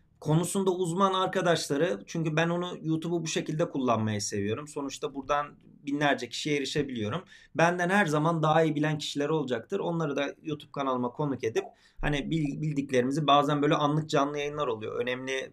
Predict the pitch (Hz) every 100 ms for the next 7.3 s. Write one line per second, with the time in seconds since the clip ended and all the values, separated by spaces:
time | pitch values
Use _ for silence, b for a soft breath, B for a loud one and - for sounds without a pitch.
0 | 131 123 123 120 - _ - 135 135 131
1 | 139 123 - - 143 180 151 160 - 135
2 | - 143 143 127 123 131 139 135 117 107
3 | 110 165 - 139 - 104 110 139 170 b
4 | b b b - 143 135 135 127 123 101
5 | 101 - - 120 117 113 135 113 104 120
6 | 143 127 123 - - 117 147 147 123 -
7 | - 87